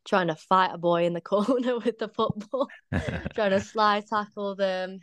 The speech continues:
Speaker 1: head of the ball, bump to, bump into them. I feel like I just had a different type of fun, and I just wanted to just show more of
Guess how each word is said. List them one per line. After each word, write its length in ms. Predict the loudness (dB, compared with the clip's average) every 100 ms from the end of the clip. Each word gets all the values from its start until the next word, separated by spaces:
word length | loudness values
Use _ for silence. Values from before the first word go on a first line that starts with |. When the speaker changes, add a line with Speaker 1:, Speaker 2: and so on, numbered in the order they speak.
| -6
Speaker 1:
head 180 | -4 -4
of 60 |
the 80 | -6
ball, 520 | -2 2 2 2 -2 -8 _ _ _
bump 280 | -2 -2 -6
to, 140 | -10 -10
bump 300 | -8 -8 -6
into 280 | -10 -8 -6
them. 300 | -4 -4 -6 _ -20 -18 -10
I 80 | -4
feel 200 | 0 2
like 200 | 0 -2
I 120 | -6
just 180 | -6 -8
had 320 | -2 -2 -2 -14 _ _ _ _ _ _
a 60 | -4
different 400 | -2 -2 -2 -2
type 240 | 0 0
of 140 | -4 -4
fun, 440 | 0 0 0 -4 -12 _ _ _ _ _ _ _
and 200 | -2 0
I 40 | 0
just 180 | 0 4
wanted 360 | 4 4 -2 0
to 480 | 2 4 2 0 -6 _ _ _
just 220 | -10 -10 _ _ _ -16
show 440 | 2 6 8 8
more 360 | 6 6 6 4
of 200 | 2